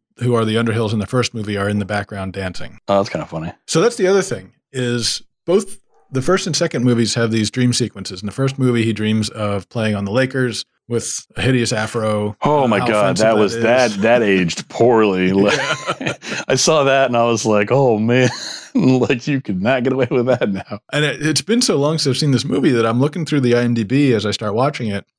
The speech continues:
Speaker 1: and I'm like, "Wait, Kareem Abdul-Jabbar as Kareem Abdul-Jabbar?" I'm like, "What is this, Airplane? I didn't remember him being in
Speaker 2: Yeah.
Speaker 1: this."
Speaker 2: I mean, he's, thank God he didn't do, like, blackface or something, but it was
Speaker 1: Oh,
Speaker 2: just,
Speaker 1: God.
Speaker 2: it was, yeah, it was, it was
Speaker 1: Yeah.
Speaker 2: a pretty terrible <laughs> afro.
Speaker 1: <laughs> Yeah, and so the second one, he,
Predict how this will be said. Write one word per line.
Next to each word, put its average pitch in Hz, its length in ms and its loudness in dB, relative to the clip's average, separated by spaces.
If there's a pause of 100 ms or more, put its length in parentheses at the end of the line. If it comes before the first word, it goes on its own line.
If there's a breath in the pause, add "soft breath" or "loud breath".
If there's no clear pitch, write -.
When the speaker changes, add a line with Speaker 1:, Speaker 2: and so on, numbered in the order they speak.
Speaker 1:
and 127 100 -6
I'm 110 60 0
like, 107 220 -4
"Wait, 131 240 -6
Kareem 135 260 0
Abdul-Jabbar 120 680 -2
as 107 160 -2
Kareem 117 280 -4
Abdul-Jabbar?" 104 680 -4
I'm 139 100 -4
like, 214 180 -10
"What 190 120 -4
is 147 100 -2
this, - 160 -6
Airplane? 175 440 -4
I - 100 -4
didn't 254 160 -4
remember 202 320 -8
him 147 180 -8
being 160 140 0
in 110 60 4
Speaker 2:
Yeah. 104 420 0
Speaker 1:
this." - 380 -6 (280 loud breath)
Speaker 2:
I - 60 0
mean, 123 140 4
he's, 120 200 0
thank 143 280 -2
God 110 180 0
he 101 80 4
didn't 92 200 4
do, 92 100 2
like, 90 200 4
blackface 101 520 0
or 98 40 -2
something, 92 340 2
but 90 100 2
it 92 40 0
was 90 180 2
Speaker 1:
Oh, 131 120 2
Speaker 2:
just, 92 100 -4
Speaker 1:
God. 104 180 0
Speaker 2:
it 98 40 0
was, 95 260 -2
yeah, 104 240 4
it 98 140 2
was, 104 320 2 (100)
it 107 100 -2
was 107 220 2
Speaker 1:
Yeah. 101 60 2
Speaker 2:
a - 20 -2
pretty 117 260 2
terrible 101 360 4
<laughs> 92 80 2
afro. - 240 -10 (100)
Speaker 1:
<laughs> 156 540 -2 (880)
Yeah, 139 180 0
and 120 200 -4
so 143 140 0
the 120 80 0
second 147 320 -2
one, 135 180 2
he, 113 180 -4